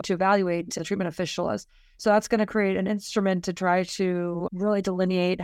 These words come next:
how are we approaching repairs. How do you do your lift, Peter? How do you do your flap? Like, is it a thick flap? Is it a thin flap? What suture do you use, et cetera, et cetera. And then following the patients in their postoperative period and trying to get some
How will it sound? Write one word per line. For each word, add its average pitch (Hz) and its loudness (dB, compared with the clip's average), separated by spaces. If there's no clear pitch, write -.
how 185 2
are 190 2
we 185 2
approaching 180 -2
repairs. 175 -2
How - -2
do 190 2
you 214 2
do 226 2
your 220 4
lift, 160 -2
Peter? 175 -2
How 170 -4
do 180 0
you 196 2
do 214 2
your 220 4
flap? 165 -2
Like, 170 -4
is 175 -4
it 208 0
a 208 -2
thick 277 0
flap? - 0
Is 180 -4
it 190 2
a 196 2
thin 220 2
flap? 160 0
What 185 0
suture 240 0
do 170 -4
you 165 -2
use, 160 -2
et - -20
cetera, 190 4
et 180 0
cetera. 165 -4
And 196 0
then 196 4
following 185 2
the 175 -2
patients 175 -2
in 185 2
their 165 -2
postoperative 165 -4
period 165 -4
and 165 -4
trying 175 -2
to 165 -2
get 170 -4
some 165 -4